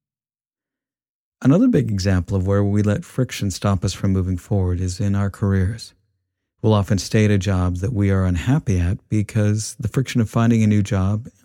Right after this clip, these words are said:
and leaving is too great. We'll stay in a field that we don't like because planning out and learning a new set of skills can feel incredibly overwhelming.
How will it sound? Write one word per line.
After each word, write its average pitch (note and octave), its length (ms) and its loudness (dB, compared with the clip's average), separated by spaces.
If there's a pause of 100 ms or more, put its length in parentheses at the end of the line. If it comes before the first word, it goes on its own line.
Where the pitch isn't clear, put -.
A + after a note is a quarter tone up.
(140)
and G#2 180 0
leaving A2+ 320 2
is G2+ 140 0
too A#2+ 160 0
great. - 420 -6 (720)
We'll C3 100 2
stay G2 240 0
in F#2+ 60 2
a F#2 60 0
field F#2+ 440 -4
that G2+ 100 0
we G#2+ 100 2
don't A2 200 0
like A2 200 0
because B2 240 -2
planning G2+ 520 0
out G#2 400 0
and G2 220 2
learning G2+ 320 2
a G2 40 4
new F#2+ 140 2
set F#2+ 200 -2
of F2+ 100 -2
skills B2+ 340 -2
can G#2 140 -2
feel G2+ 280 -2
incredibly F#2 480 -2
overwhelming. F#2+ 640 0